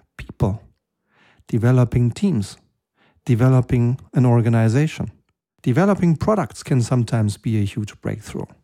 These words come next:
So to me, good leadership means achieving sustainably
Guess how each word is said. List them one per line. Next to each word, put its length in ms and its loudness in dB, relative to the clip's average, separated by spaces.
So 400 -2
to 100 0
me, 220 2
good 160 0
leadership 480 0
means 320 0
achieving 420 0
sustainably 920 -2